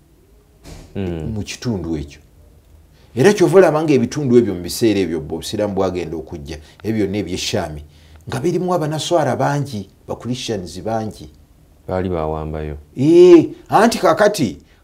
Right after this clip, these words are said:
Speaker 2: kati obusiraamu bwagenda okujja, nga bali abafuzi b'Abaroma bayingira Obukristaayo, therefore ne babusaasaanya eno yonna.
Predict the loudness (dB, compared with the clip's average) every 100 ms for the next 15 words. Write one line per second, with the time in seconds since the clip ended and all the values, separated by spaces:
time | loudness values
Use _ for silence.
0 | -4 0 2 2 2 2 4 4 2 2
1 | 2 0 -2 -8 -8 -10 -14 _ _ -2
2 | 2 4 4 2 0 2 2 0 -2 -2
3 | 0 4 4 4 4 4 4 2 4 4
4 | 4 0 0 0 0 -2 -2 -2 -2 2
5 | 4 4 4 4 0 -16 _ _ _ _
6 | _ 6 6 6 0 0 0 0 2 2
7 | 2 0 0 0 2 2 2 0 -2 -4